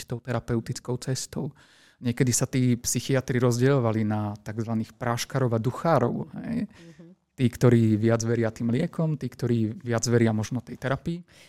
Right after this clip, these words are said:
Speaker 2: Ja poznám takých, ktorí veria iba liekom a
Speaker 1: No.
Speaker 2: <laughs> terapiu si fakt, že nejdu. Ešte stále
Speaker 1: Mm,
Speaker 2: sú tu takí.
Speaker 1: mm.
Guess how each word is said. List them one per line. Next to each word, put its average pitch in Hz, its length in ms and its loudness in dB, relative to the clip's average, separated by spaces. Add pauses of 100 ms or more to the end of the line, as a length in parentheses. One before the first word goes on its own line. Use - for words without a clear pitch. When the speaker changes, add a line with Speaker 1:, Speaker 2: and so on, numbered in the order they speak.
(120)
Speaker 2:
Ja 175 100 -4
poznám 220 420 0
takých, 165 380 -10
ktorí 165 240 -6
veria 170 320 -6
iba 190 240 -4
liekom 175 500 -8
a 170 140 -10
Speaker 1:
No. 175 360 -4
Speaker 2:
<laughs> - 40 -2
terapiu 202 480 2
si 180 160 -8
fakt, 190 320 -8
že 190 160 -10
nejdu. 196 240 -4
Ešte 165 320 -6
stále 190 320 0
Speaker 1:
Mm, 185 80 -4
Speaker 2:
sú 170 140 -10
tu - 100 -10
takí. 123 400 -10
Speaker 1:
mm. 107 160 -16